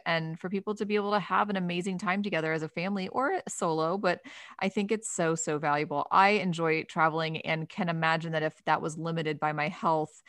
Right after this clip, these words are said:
I would be seeking any option I could find to help me do that safely because I wouldn't wanna give that up. So, um, I'm just so appreciative of the work that you do. You're an amazing person. Like I said, I feel like we've been friends forever and it's really,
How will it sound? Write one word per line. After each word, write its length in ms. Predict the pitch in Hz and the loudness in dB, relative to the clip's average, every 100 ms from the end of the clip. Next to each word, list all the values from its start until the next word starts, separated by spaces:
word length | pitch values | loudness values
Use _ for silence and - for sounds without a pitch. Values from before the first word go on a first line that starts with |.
| - - - - | -20 -20 -10 2
I 400 | 170 165 170 165 | 6 6 4 0
would 340 | 165 175 160 143 | 2 2 2 2
be 140 | 165 | 0
seeking 420 | - 160 165 151 | 2 -2 -2 -4
any 160 | 156 151 | -2 2
option 480 | 151 151 - 151 147 | 2 0 -4 -4 -2
I 380 | 160 156 156 - | 0 0 0 -6
could 200 | - 165 | -8 -8
find 480 | - 156 160 147 147 | 0 4 4 2 -2
to 140 | - 165 | -2 -2
help 240 | - 165 | 0 0
me 140 | 165 | 0
do 220 | 156 151 151 | -4 -2 0
that 200 | 165 - | 0 -2
safely 420 | 151 175 151 165 | -4 -2 -2 -4
because 340 | 165 151 147 | -6 -4 -2
I 60 | 151 | 0
wouldn't 280 | 151 156 156 | 0 -2 -2
wanna 200 | 151 147 | -4 -4
give 160 | 147 | -6
that 180 | - - | -4 2
up. 300 | 156 160 - | 2 2 -2
So, 360 | - 156 151 156 - - - _ | -4 0 0 -4 -10 -20 -20 _
um, 580 | 156 151 143 147 147 160 - - - _ | 2 2 2 -4 -6 -8 -12 -20 -20 _
I'm 160 | - 233 | 4 4
just 180 | 285 277 | 4 6
so 160 | 269 | 6
appreciative 500 | 269 226 240 214 190 | 8 4 2 4 4
of 80 | 160 | 4
the 80 | 160 | 4
work 160 | 165 165 | 2 2
that 120 | - | -2
you 100 | 165 | 0
do. 180 | 170 165 | 2 2
You're 180 | - | 4
an 60 | 214 | 4
amazing 380 | 202 190 190 196 | 6 4 2 2
person. 360 | 175 170 180 | 2 2 2
Like 160 | 170 170 | 2 4
I 120 | 196 | 4
said, 320 | 262 233 190 | 6 10 10
I 160 | 156 190 | 10 4
feel 180 | 208 185 | 6 6
like 180 | 196 208 | 8 6
we've 140 | 202 | 4
been 160 | 185 180 | 4 4
friends 460 | 185 170 170 - - | 6 4 4 -4 -4
forever 460 | 185 - 208 208 | 0 2 6 6
and 160 | 180 180 | 6 4
it's 160 | 170 | 0
really, 380 | 196 208 196 - | 0 2 2 0